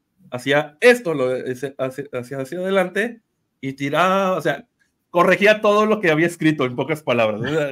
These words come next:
<laughs> era todo, arriba de todo el escrito, en vez de, no sé, una palabra, una letra, mm, todo el escrito, o sea, toda la hoja. Y pues, pues, te, te voy a hablar de la historia de la señora Betty. La vamos a poner Betty.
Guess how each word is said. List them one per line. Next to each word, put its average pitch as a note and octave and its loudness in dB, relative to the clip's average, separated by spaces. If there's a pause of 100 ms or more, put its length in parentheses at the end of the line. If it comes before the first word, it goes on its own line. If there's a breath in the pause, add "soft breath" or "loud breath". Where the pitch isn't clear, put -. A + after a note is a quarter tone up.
(200)
<laughs> - -20
era A3+ 2
todo, E3+ -4
arriba E3+ -2
de G#3+ -2
todo G#3+ -4
el A3 -2
escrito, A#3 -6
en D#3 -6
vez F3+ -10
de, F3+ -8
no C#3 -12
sé, C#3+ -8
una F3+ -6
palabra, D#3 -4
una E3 -6
letra, G3+ -10 (400)
mm, C3+ -10
todo D#3+ 0
el D3+ -4
escrito, C3+ -10
o A2 -8
sea, A#2 -6
toda D3+ -4
la C#3 0
hoja. A2+ -4 (540)
Y E3 -6
pues, E3+ -6 (440)
pues, D#3 -10
te, F#3 -4 (220)
te E3 -6
voy F#3 0
a G#3+ 4
hablar G#3+ 0
de G#3+ -4
la F#3 -8
historia F3+ -10 (280)
de D#3 -6
la C#3 -6
señora D3 0
Betty. C#3 -2
La A#2 -4
vamos C#3 -4
a G2+ -4
poner D3+ -4
Betty. G#2+ -8